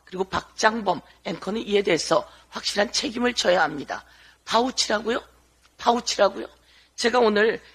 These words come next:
그 실물을 보여드리도록 하겠습니다. 여기도 실물을 보지 않으신 분들이 많죠?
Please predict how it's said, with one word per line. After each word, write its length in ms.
그 100
실물을 600
보여드리도록 680
하겠습니다. 540
여기도 300
실물을 400
보지 280
않으신 380
분들이 260
많죠? 500